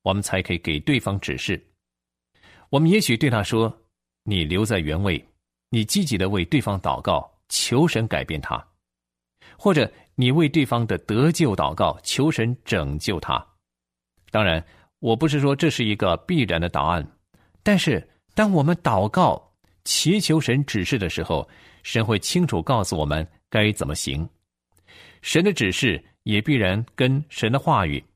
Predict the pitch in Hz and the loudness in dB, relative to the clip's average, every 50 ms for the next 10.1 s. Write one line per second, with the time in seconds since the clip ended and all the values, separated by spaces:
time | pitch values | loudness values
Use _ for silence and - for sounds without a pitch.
0 | _ _ _ _ - 143 151 143 - - 196 165 139 147 131 117 113 - 180 160 | _ _ _ _ 0 0 2 2 2 2 2 2 2 2 0 0 0 0 0 0
1 | 131 107 - 67 57 - _ _ _ - - - 117 - - 113 - 117 110 104 | 0 0 0 -2 -2 -4 _ _ _ -10 -4 -4 -4 -2 -2 -2 -2 -2 -2 0
2 | 85 76 71 69 - - - 82 90 101 - - - - - 104 135 151 147 - | -2 -2 -2 -4 -6 -6 -4 -2 -2 -4 -4 -10 -16 -6 -2 0 0 0 -2 -2
3 | - 80 87 90 82 85 90 101 - - 90 - - - _ _ _ _ _ _ | -2 -2 -4 -4 -4 -4 -4 -4 -4 -4 -4 -6 -6 -10 _ _ _ _ _ _
4 | _ _ _ _ _ _ _ _ _ _ _ _ - 101 92 82 76 - - - | _ _ _ _ _ _ _ _ _ _ _ _ -4 -2 -2 -2 -4 -6 -12 -20
5 | - - - _ 107 113 120 117 - 104 90 - 113 104 92 78 73 - _ _ | -20 -20 -6 _ -2 0 0 0 -2 -2 -2 -2 0 0 0 -2 -2 -4 _ _
6 | _ _ - 147 - 180 156 127 107 87 80 - 110 98 - - 110 98 82 85 | _ _ -2 0 2 2 2 2 0 -2 -4 -4 -4 -4 -4 -4 -2 -2 -2 -2
7 | 90 - - 98 104 123 143 156 127 92 - - 76 69 - _ _ _ _ - | -2 -2 -2 -2 -2 -2 0 0 -2 -2 -2 -4 -6 -6 -6 _ _ _ _ -2
8 | - - - - 76 - 92 82 - - 95 - - 104 95 82 78 80 82 90 | -2 0 0 -2 -4 -4 -4 -4 -2 -4 -4 -4 -2 -2 -2 -2 -2 -4 -6 -8
9 | - - - 151 120 98 80 80 78 - - - - 71 80 110 110 - - - | -6 -4 -4 -4 -4 -4 -8 -8 -8 -8 -8 -6 -6 -4 -6 -4 -4 -4 -6 -6
10 | - | -10